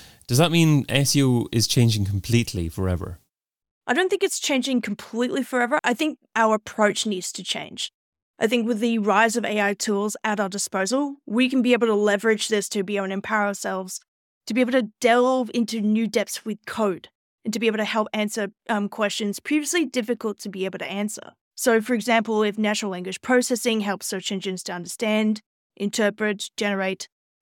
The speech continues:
Speaker 2: and utilize machine translation and sentiment and recognition,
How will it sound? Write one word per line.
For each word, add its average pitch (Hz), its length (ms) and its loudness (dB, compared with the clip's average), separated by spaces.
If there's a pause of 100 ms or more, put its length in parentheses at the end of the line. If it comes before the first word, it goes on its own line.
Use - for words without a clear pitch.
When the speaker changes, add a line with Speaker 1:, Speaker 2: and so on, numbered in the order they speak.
Speaker 2:
and 202 400 -2
utilize 196 400 -2
machine 196 260 -4
translation 254 880 2
and 185 140 0
sentiment 269 560 -2
and 214 100 -2
recognition, 208 640 -2